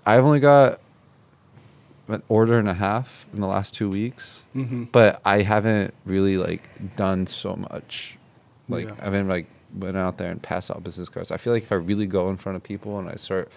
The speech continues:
Speaker 1: whoring myself out, then, uh, you know, I'm, I'm chilling with, like, five, five people a week.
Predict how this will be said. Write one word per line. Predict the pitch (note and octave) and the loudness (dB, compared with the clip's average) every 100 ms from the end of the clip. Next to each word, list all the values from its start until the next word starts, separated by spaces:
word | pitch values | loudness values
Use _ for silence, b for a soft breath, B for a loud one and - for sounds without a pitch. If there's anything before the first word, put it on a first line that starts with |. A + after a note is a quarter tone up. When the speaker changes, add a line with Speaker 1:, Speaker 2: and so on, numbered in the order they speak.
| b b b b _ - | b b b b _ -8
Speaker 1:
whoring | G#2+ G2+ G2+ | -2 -2 -2
myself | F#2 - F#2+ - | -4 -4 -6 -4
out, | F2+ G2 - | -4 -4 -6
then, | G2 F2 E2+ E2+ _ _ _ _ _ _ _ _ - - | -8 -8 -10 -14 _ _ _ _ _ _ _ _ -20 -16
uh, | B1 - | -14 -8
you | G2 | -6
know, | E2+ F#2 | -6 -2
I'm, | B2 D3+ - | 0 0 2
I'm | D#3+ G3 | 2 2
chilling | - F3 C3 G#2+ | 2 2 2 0
with, | F#2+ | 0
like, | F2 D#2 | -2 -4
five, | - C#2 C#2 E2+ - | -8 -8 -6 -8 -16
five | - D#2 D#2 | -10 -8 -8
people | - F2 - F2 D#2+ | -10 -16 -14 -14 -16
a | D2 | -18
week. | B1+ | -18